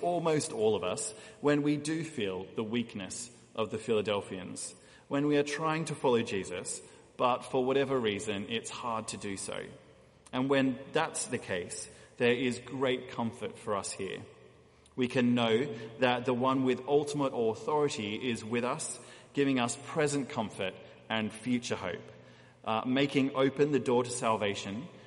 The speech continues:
and promising to be with us and keep us until he comes again to give us permanent welcome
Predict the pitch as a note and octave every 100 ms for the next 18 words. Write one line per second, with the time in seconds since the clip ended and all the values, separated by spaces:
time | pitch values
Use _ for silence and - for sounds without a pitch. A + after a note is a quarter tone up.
0 | - - A#2+ - E3+ E3 C#3+ A#2 A2 A2+
1 | A#2 A#2 A#2 C#3 A#2+ F2+ - - A#2+ A2+
2 | - F3+ - F#2+ F#2 - - - - A#2+
3 | A#2+ C#3 C#3 C#3+ - D3+ C3 B2 B2 A2+
4 | A2+ B2+ A#2 A2+ - - C#3+ C#3+ C3 B2
5 | A#2+ B2 A#2+ G#2 F2+